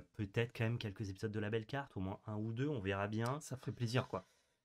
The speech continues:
Speaker 1: Moi, dans tous les cas, j'ai bien envie de faire un room tour un jour, donc ça peut s'insérer dans un épisode de La Belle Carte, à voir, euh, comment on conceptualise ça.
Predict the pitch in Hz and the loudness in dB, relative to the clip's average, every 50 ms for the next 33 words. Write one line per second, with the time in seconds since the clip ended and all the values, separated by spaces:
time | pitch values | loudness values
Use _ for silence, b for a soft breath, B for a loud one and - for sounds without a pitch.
0 | _ _ _ _ - 85 90 98 107 120 131 143 131 113 101 98 113 110 107 - | _ _ _ _ -8 -4 -2 2 4 6 6 6 6 4 2 4 4 4 4 0
1 | 117 117 117 113 - 151 151 127 113 113 98 113 120 123 123 123 117 123 123 - | 0 0 2 6 8 8 8 8 6 4 6 6 6 6 6 6 4 2 0 2
2 | - 131 120 120 117 110 120 123 131 127 - 131 127 135 143 135 135 151 170 180 | 2 4 4 6 4 6 6 6 6 4 4 4 6 6 6 6 6 6 6 6
3 | 165 123 107 101 - 107 92 - - 92 - - 143 147 - - 101 - - 123 | 6 4 4 2 2 0 0 2 2 0 2 4 2 4 4 4 0 0 2 2
4 | 123 127 123 120 113 117 110 101 101 120 113 107 110 107 107 101 110 107 101 - | 2 4 4 4 4 4 2 2 2 0 2 2 4 4 6 6 6 4 4 4
5 | 117 110 117 117 - - 98 92 90 90 90 92 101 101 92 85 85 85 82 85 | 6 6 6 6 4 2 2 2 4 6 6 6 6 6 4 0 -2 -2 -4 -4
6 | 85 85 90 90 - - 90 90 95 98 95 95 90 90 - 95 90 - - 92 | -6 -6 -6 -8 -4 -4 -2 0 0 0 0 -2 -2 -4 -4 -6 -4 -4 -6 -4
7 | - - - 90 90 90 - - - - 123 131 139 160 170 | -4 -2 -2 -2 -2 0 2 2 4 6 8 8 6 6 2